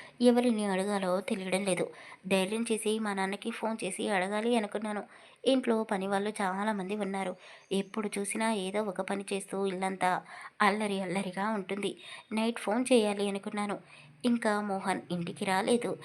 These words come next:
రాత్రి సరిగ్గా తొమ్మిది గంటల సమయంలో సిటీలో ఉన్న లావణ్య నిలయం ఇంట్లో ఫోన్ మోగింది. "హలో" అని లక్ష్మణ్ అన్నాడు.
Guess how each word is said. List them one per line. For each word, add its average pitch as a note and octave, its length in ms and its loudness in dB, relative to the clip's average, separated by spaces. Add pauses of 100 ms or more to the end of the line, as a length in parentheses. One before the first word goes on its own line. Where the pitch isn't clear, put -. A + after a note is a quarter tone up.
(260)
రాత్రి G3+ 320 0
సరిగ్గా G#3 460 -4
తొమ్మిది G#3+ 380 -4
గంటల G3 260 -6
సమయంలో G#3 640 0 (380)
సిటీలో C4 440 2
ఉన్న G3 340 0 (340)
లావణ్య G3+ 520 0
నిలయం G3 560 -4
ఇంట్లో F#3 380 2 (440)
ఫోన్ G#3+ 280 2
మోగింది. G#3+ 580 -2 (320)
"హలో" G3 560 2 (120)
అని F#3 340 -2 (120)
లక్ష్మణ్ G3+ 360 -6
అన్నాడు. F#3+ 360 -4